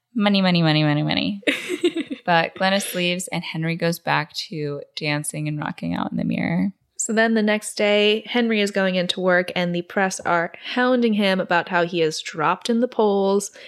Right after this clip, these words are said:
Speaker 2: and people are doubting his skills to handle the government if he can't even handle his own daughter. So he gets to his office where the receptionist tells him that his first two clients of the day were no-shows and that the Children's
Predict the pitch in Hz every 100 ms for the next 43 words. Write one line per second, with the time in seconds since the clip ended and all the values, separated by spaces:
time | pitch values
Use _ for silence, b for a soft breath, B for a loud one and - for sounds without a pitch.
0 | B - 180 185 175 160 165 156 170 185
1 | 208 202 - - 247 185 165 175 190 -
2 | 185 185 180 165 170 254 302 226 214 202
3 | 196 196 - 185 170 175 175 160 156 160
4 | 160 156 160 - - - - - _ _
5 | - 190 190 196 196 202 - 240 233 -
6 | 156 151 156 151 165 - 196 170 160 151
7 | 147 175 170 165 - 175 165 - 156 143
8 | - 156 160 156 143 - 180 160 - 165
9 | - 180 - 180 170 175 - - - -
10 | 175 185 185 185 196 240 208 175 - 165
11 | 160 214 220 B B B B 185 185 185
12 | - 190 190 196 196